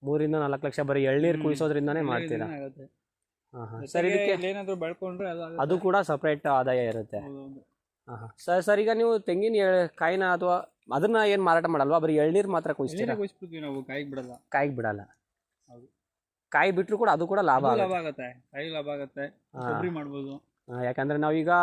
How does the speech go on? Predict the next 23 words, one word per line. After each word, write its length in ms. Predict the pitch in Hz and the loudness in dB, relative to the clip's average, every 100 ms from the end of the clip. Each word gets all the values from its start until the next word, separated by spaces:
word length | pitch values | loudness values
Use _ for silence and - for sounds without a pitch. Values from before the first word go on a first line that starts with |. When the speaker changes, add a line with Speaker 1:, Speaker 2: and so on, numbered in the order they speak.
| 165 - _ | 2 -4 _
Speaker 1:
ತೆಂಗಿನ 380 | 160 185 202 202 | -2 0 2 2
ಮರ 200 | 185 180 | 4 4
ಅಂದ್ರೆ 280 | 180 175 185 | 4 2 2
ಕಲ್ಪವೃಕ್ಷ 460 | 160 156 180 151 | 2 0 0 0
ಅಂತ 120 | 175 160 | 0 2
Speaker 2:
ಹ್ಮ್. 80 | |
Speaker 1:
ಹೇಳ್ತೀವಿ, 220 | 160 160 160 | 0 0 0
ಅದ್ರ 120 | 151 | 0
ಪ್ರತಿಯೊಂದು 840 | 143 143 175 175 180 170 160 143 - _ - | -2 0 0 2 2 2 2 0 -4 _ -2
ಪಾರ್ಟ್ಸ್‌ಗಳು 360 | 143 156 175 151 | -2 0 -2 0
ಕೂಡ 100 | 160 | 2
ಯೂಸ್ 240 | 147 151 | 2 2
ಆಗುತ್ತೆ. 300 | 143 127 123 | 2 2 0
Speaker 2:
ಹೌದು, 340 | 151 - 139 | -2 -4 -12
ಯಾವ್ದು 220 | 135 165 196 | -8 -4 -4
ವೇಸ್ಟ್ 280 | 175 - | -6 -8
ಆಗಲ್ಲ. 140 | 170 160 | -6 0
Speaker 1:
ಯಾವ್ದು 240 | 143 190 | 2 4
ವೇಸ್ಟ್ 240 | 175 160 147 | 2 0 0
ಆಗಲ್ಲ, 340 | 135 131 120 | 0 0 -2
ಪ್ರತಿಯೊಂದು 480 | - 131 156 156 156 | -2 -6 -2 -2 -2
ಕೂಡ 140 | 175 | 0
ಇದನ್ನ 300 | 165 151 147 | 0 0 0